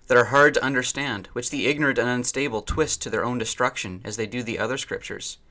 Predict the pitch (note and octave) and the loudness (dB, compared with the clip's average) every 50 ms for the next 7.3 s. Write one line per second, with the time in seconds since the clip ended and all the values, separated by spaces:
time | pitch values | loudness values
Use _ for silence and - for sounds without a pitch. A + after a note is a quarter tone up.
0 | - - - - - - - _ - - - - A#2 C3 - G#3 F3 D3+ B2+ A2+ | -20 -20 -20 -20 -20 -20 -20 _ -20 -20 -12 -4 0 0 2 6 6 8 6 6
1 | - - G#2+ G2 F#2+ - F#2 F2 F2+ G#2+ B2 C#3 - - A#2+ A2+ A#2 B2 C3+ C3+ | 4 2 0 0 0 -2 -4 -4 -2 -2 -4 -4 -6 -6 -2 0 2 2 2 0
2 | C3 B2+ - - B2 - - C3 C#3 B2+ A2 G#2 G2 G2 G#2 - - C#3+ D3 C#3 | 0 -4 -6 -8 -8 -4 -2 -2 -2 -2 -4 -6 -8 -8 -6 -4 -4 -4 -4 -4
3 | - - D3 D3+ D#3+ D3+ A#2 A2 A2 - B2+ B2 B2 B2 B2+ B2 - - - - | -6 -4 0 2 2 2 2 0 -4 -4 -4 -2 0 0 0 0 -2 -4 -8 -6
4 | C#3 C3 C3+ B2+ A#2+ A2+ B2 D3 D3 A2+ G#2+ - - - - A#2 C3 D3 C3 G#2+ | -4 -2 0 0 0 0 0 0 -2 -4 -8 -10 -10 -4 0 0 2 4 2 2
5 | G#2 F#2+ A2 G#2+ G#2+ A2+ A2 A2 - - - C#3+ C#3+ - G#2 G#2 G2 G2 G2+ G#2 | 0 0 0 2 2 2 2 0 -2 -6 -8 -10 -8 -8 -6 -6 -4 -4 -4 -4
6 | A#2 B2+ B2 A2 G2 A2+ G#2+ - - A2+ A2 G#2+ G#2+ G#2 - - A2+ - A2 A#2 | -4 -4 -4 -4 -6 -6 -6 -4 -4 -4 -4 -4 -4 -6 -6 -6 -6 -4 -2 -2
7 | A#2+ - - - - | -2 -4 -6 -10 -16